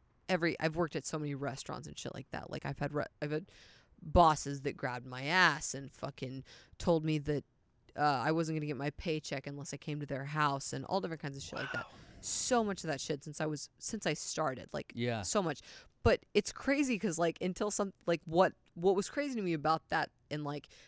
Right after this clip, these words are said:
Speaker 1: th-, yeah, there's multiple stories where it's like, "Fuck that bitch," because she was either a liar or she didn't, um,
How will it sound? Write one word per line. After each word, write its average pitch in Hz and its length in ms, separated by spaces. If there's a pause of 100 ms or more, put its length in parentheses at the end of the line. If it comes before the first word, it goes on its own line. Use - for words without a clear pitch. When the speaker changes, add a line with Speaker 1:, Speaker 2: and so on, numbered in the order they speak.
Speaker 1:
th-, 165 140 (400)
yeah, 190 320
there's 165 200
multiple 165 320
stories 151 400
where 143 140
it's - 160
like, 143 160
"Fuck - 280
that 135 140
bitch," 143 220
because 139 300
she 147 260
was 139 380 (600)
either 151 280
a 143 80
liar 180 600
or 151 80
she 151 220
didn't, 143 340 (640)
um, 117 560